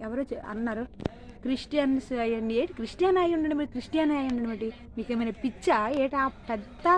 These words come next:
ఆ కామెంట్స్ ఎందుకు పెడతారు? నేనే క్రిస్టియన్ కదా, ఐఎమ్ హిందూ, అర్థమవుతుందా మీకు? కాకపోతే జీసస్ క్రీస్తు అంటే నాకు ఇష్టం, దండం పెట్టుకుంటే అంతకుమించి, అంతకుమించి ఏం లేదు.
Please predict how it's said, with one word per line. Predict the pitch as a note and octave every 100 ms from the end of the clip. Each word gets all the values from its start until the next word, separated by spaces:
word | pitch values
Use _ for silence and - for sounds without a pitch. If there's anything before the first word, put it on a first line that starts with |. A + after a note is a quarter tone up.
| C#4
ఆ | G#3+ C4+
కామెంట్స్ | E4 F4 E4+
ఎందుకు | E4+ F4
పెడతారు? | D#4+ E4 A3+ B3+ B3+ G3 - - - A#3
నేనే | A#3 B3+
క్రిస్టియన్ | B3 B3 - C4+ A3+
కదా, | G#3 G#3
ఐఎమ్ | A#3 A#3
హిందూ, | A#3 A#3 G#3+ G#3+
అర్థమవుతుందా | G3+ B3+ C4+ - A3+ G#3+
మీకు? | G#3 F#3+ A3 C4+ - - - -
కాకపోతే | G3 D4 F4
జీసస్ | C#4+ D4 D4
క్రీస్తు | C#4+ C#4 D4
అంటే | D#4+
నాకు | C#4 A#3+
ఇష్టం, | - A#3+ F#3+ - - - - - - -
దండం | G#3+ C4+
పెట్టుకుంటే | D4 C4+ C#4 B3+
అంతకుమించి, | A#3 C#4 C4+ C4+
అంతకుమించి | B3+ A#3 B3+ C4+ C4 A#3+
ఏం | A3
లేదు. | A3 G3